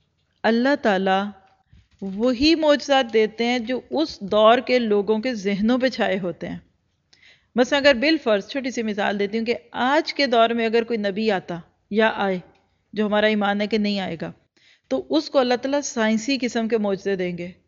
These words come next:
یہاں کھڑے کھڑے ایک دم کسی کو ٹی وی کی اسکرین سے نکال کے باہر لے آئیں گے، کمپیوٹر اسکرین کے اندر کوئی غائب ہو جائے گا، یعنی وہ چیزیں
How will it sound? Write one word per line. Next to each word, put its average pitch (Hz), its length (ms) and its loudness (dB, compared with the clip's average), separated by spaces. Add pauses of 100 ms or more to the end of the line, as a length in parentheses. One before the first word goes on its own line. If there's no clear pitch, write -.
(260)
یہاں 240 180 2
کھڑے 233 280 4
کھڑے 233 220 2
ایک 214 340 4
دم 247 280 2 (340)
کسی 233 240 -2
کو 220 300 2
ٹی 220 260 -2
وی 214 100 -2
کی 226 100 -6
اسکرین 208 340 -2
سے 208 120 2
نکال 202 320 2
کے 196 120 -4
باہر 190 200 -2
لے 196 200 -4
آئیں 196 180 -6
گے، 208 100 -12 (800)
کمپیوٹر 208 400 -2
اسکرین 214 360 -2
کے 208 100 -2
اندر 196 240 -2
کوئی 208 160 0
غائب 196 280 2
ہو 190 100 -2
جائے 185 260 0
گا، 214 100 0
یعنی 220 300 -2
وہ 220 300 -2
چیزیں 233 480 -2